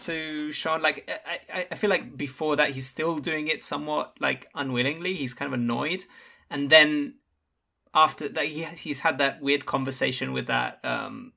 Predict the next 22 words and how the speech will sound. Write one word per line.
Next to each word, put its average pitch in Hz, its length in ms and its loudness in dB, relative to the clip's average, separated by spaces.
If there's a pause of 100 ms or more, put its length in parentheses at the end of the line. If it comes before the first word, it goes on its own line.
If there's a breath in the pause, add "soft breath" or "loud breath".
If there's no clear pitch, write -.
with 127 200 -8
that 117 260 -4
guy 120 200 2
on 120 120 -2
the 120 40 -2
boat, 117 520 -4
and 123 220 -10 (320 loud breath)
it, 139 180 -2
it's 147 240 -4
a 139 120 -4 (260)
kind 196 140 0
of 147 80 2
a 123 60 -4
big 127 160 -2
moment 123 260 0
of 120 80 -8
freedom, 120 440 -8
and 113 240 -14
I 135 60 -12
liked 123 280 -10
it. 117 140 -12
But - 260 0